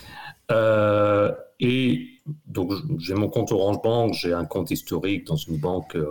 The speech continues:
on va dire, historique. Et effectivement, je m'aperçois au fur et à mesure de la différence entre les, entre les deux banques, si bien que je suis en train de transférer au fur et à mesure, euh, bah, de ma banque historique à Orange Bank.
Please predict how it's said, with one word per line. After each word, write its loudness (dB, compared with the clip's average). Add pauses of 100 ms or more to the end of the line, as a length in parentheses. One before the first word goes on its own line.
on -12
va -10
dire, -4
historique. 0 (1900)
Et 2
effectivement, 4
je 2
m'aperçois 2
au 6
fur 0
et 0
à 2
mesure 2
de -2
la 2
différence 2
entre -2
les, 0
entre -2
les 0
deux 2
banques, 4
si -2
bien 0
que 0
je -2
suis -2
en 0
train -2
de 0
transférer 0 (380)
au 2
fur 4
et 4
à 2
mesure, 4 (160)
euh, 2
bah, 2
de 2
ma 2
banque 0
historique -2
à 4
Orange 2
Bank. 0